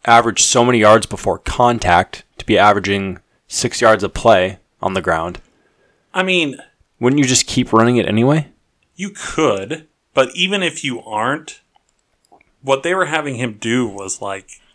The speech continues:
Speaker 2: they were having him take, like, seven-step drops, and he was getting popped.
Speaker 1: Yeah.
Speaker 2: If they're bringing heat, run a screen.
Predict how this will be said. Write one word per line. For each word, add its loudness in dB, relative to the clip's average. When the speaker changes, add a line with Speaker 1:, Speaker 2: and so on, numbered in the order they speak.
Speaker 2:
they -2
were -2
having 2
him -6
take, -6
like, -6
seven-step 0
drops, 2
and -8
he -2
was -4
getting -2
popped. 0
Speaker 1:
Yeah. 0
Speaker 2:
If -20
they're -2
bringing 2
heat, -4
run -2
a -2
screen. 2